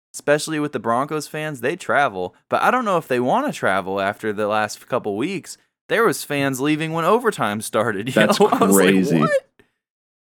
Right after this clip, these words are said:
Speaker 1: You saw that shit?
Speaker 2: Yeah, that is crazy.
Speaker 1: They had fans walking out when, when regulation was over.
Speaker 2: <laughs> They, they didn't
Speaker 1: That's,
Speaker 2: even,
Speaker 1: like, when
Speaker 2: they didn't
Speaker 1: shit
Speaker 2: even
Speaker 1: gets
Speaker 2: care how the shit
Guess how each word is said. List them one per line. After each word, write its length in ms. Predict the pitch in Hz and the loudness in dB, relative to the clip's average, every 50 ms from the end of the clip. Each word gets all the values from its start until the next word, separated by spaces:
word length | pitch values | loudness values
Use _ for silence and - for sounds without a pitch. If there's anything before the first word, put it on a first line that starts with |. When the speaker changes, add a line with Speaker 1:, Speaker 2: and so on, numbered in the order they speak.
| - | -8
Speaker 1:
You 180 | 139 160 208 226 | -4 -2 -2 0
saw 320 | - - 240 233 254 269 | 0 2 2 4 4 4
that 220 | 294 294 302 285 254 | 4 4 2 2 0
shit? 180 | - 214 208 | 0 2 4
Speaker 2:
Yeah, 220 | 214 202 - - - | 4 4 4 4 4
that 220 | 90 92 101 95 | 4 4 4 4
is 140 | 90 87 - | 2 2 0
crazy. 800 | - - - - 82 78 78 76 71 73 76 71 65 62 55 - - _ _ _ _ _ _ _ _ _ _ _ _ _ _ _ _ _ _ _ _ _ - | -4 -10 -6 -2 0 0 2 2 2 0 0 0 -2 -4 -6 -6 -10 _ _ _ _ _ _ _ _ _ _ _ _ _ _ _ _ _ _ _ _ _ -10
Speaker 1:
They 200 | 165 190 220 240 | -6 -4 -4 -2
had 220 | 240 240 214 - | -2 -2 -4 -4
fans 380 | - - 202 202 190 196 190 190 | -6 -6 -6 -4 -4 -4 -4 -2
walking 360 | 196 202 202 196 196 208 202 | -2 0 0 -2 -2 -4 -6
out 220 | 202 196 190 190 - | -4 -4 -4 -4 -4
when, 280 | 196 208 202 190 - 190 | -6 -6 -6 -8 -8 -8
when 140 | 202 202 202 | -6 -6 -4
regulation 800 | 202 196 202 202 214 214 214 226 233 240 226 - - 208 202 196 | -2 -4 -4 -4 -4 -2 -2 -2 -2 -2 -4 -6 -8 -8 -6 -6
was 140 | 190 180 180 | -6 -6 -4
over. 540 | 175 175 170 160 147 135 123 104 90 - - | -4 -4 -4 -4 -4 -2 -2 -2 -2 -4 -2
Speaker 2:
<laughs> 40 | - | 0
They, 80 | 131 | 0
they 320 | 135 - 165 143 123 143 156 | 4 4 4 4 6 4 4
didn't 140 | 151 143 127 | 4 4 4
Speaker 1:
That's, 200 | 120 117 110 - | 4 4 2 0
Speaker 2:
even, 100 | 110 104 | -4 -6
Speaker 1:
like, 80 | - - | -2 2
when 60 | - | 4
Speaker 2:
they 60 | 156 160 | 6 6
didn't 100 | 165 165 | 8 6
Speaker 1:
shit 80 | 151 | 6
Speaker 2:
even 120 | 143 123 120 | 6 6 4
Speaker 1:
gets 120 | - - - | 4 4 4
Speaker 2:
care 200 | 127 120 117 110 | 6 6 8 8
how 100 | 110 107 | 6 6
the 80 | 107 113 | 6 6
shit 100 | - | 6